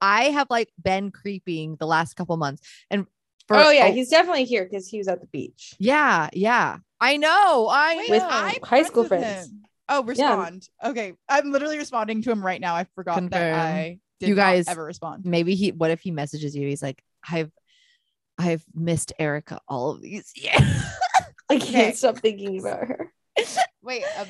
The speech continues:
Speaker 1: And
Speaker 3: I would be
Speaker 1: he's
Speaker 3: obsessed.
Speaker 1: he's out of a relationship. He was in
Speaker 3: Oh
Speaker 1: a
Speaker 3: my God, he writes
Speaker 1: relationship
Speaker 3: songs
Speaker 1: for a
Speaker 3: about
Speaker 1: while.
Speaker 3: you?
Speaker 1: That's
Speaker 3: On him on his
Speaker 1: literally not
Speaker 3: guitar?
Speaker 1: him, you ding dong.
Speaker 3: Oh.
Speaker 1: That's fucking, uh, what's his face? We know him.
Speaker 3: F-, oh my God,
Speaker 1: I
Speaker 3: he still kicks
Speaker 1: know.
Speaker 3: it with the homies.
Speaker 1: I
Speaker 3: I
Speaker 1: know.
Speaker 3: love
Speaker 1: How
Speaker 3: that.
Speaker 1: nice.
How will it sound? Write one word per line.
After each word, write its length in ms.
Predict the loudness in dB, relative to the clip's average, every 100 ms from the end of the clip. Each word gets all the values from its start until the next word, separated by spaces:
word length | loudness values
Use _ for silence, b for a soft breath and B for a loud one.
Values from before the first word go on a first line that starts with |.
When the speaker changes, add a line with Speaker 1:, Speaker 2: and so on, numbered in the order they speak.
| -14 0
Speaker 1:
And 120 | 2 6
Speaker 3:
I 20 |
would 60 | 4
be 60 |
Speaker 1:
he's 80 | 4
Speaker 3:
obsessed. 420 | -2 -10 -10 -8
Speaker 1:
he's 220 | 4 6 6
out 220 | 4 4
of 120 | 4
a 80 | 4
relationship. 680 | 4 4 2 -2 -4 -6 -6
He 160 | -6 -6
was 380 | 2 2 4
in 80 | 2
Speaker 3:
Oh 40 | 2
Speaker 1:
a 20 |
Speaker 3:
my 60 | 4
God, 200 | 4 4
he 60 |
writes 100 | 0
Speaker 1:
relationship 260 | 0 0 0
Speaker 3:
songs 180 | -4 -2
Speaker 1:
for 60 |
a 20 | -2
Speaker 3:
about 100 | -2
Speaker 1:
while. 140 | -4 -8
Speaker 3:
you? 100 | -12 _ _
Speaker 1:
That's 220 | -2 -2 -2
Speaker 3:
On 60 |
him 60 | 2
on 0 |
his 60 | 4
Speaker 1:
literally 460 | 6 6 4 4
not 320 | 4 4 2
Speaker 3:
guitar? 60 | 2
Speaker 1:
him, 260 | 0 -2 -4
you 80 |
ding 360 | -6 -4 -4 -2
dong. 360 | -2 -2 -4 -6
Speaker 3:
Oh. 280 | -8 -14 -18 -20 0
Speaker 1:
That's 300 | 0 0 -4
fucking, 460 | -2 -2 0 -2 0
uh, 200 | -2 0
what's 220 | -2 -2
his 140 | -6 -4
face? 260 | -4 -4
We 140 | -8 -8
know 160 | -4
him. 140 | 0 0
Speaker 3:
F-, 200 | 0 -4 -4 -2 -2 -2
oh 40 | -4
my 100 | -4
God, 480 | -4 -2 -2 -2 -2
Speaker 1:
I 40 |
Speaker 3:
he 80 | -4
still 220 | -2 -4
kicks 220 | -2 -4 -4
Speaker 1:
know. 80 |
Speaker 3:
it 20 | -8
with 140 | -10
the 60 | -8
homies. 440 | -8 -8 -10 -10
Speaker 1:
I 80 | -8
Speaker 3:
I 40 |
Speaker 1:
know. 420 | -8 -8 -6 -4 -2
Speaker 3:
love 320 | 0 0 -2
Speaker 1:
How 200 | -6 -8
Speaker 3:
that. 60 | -8
Speaker 1:
nice. 640 | -8 -4 -2 -4 -8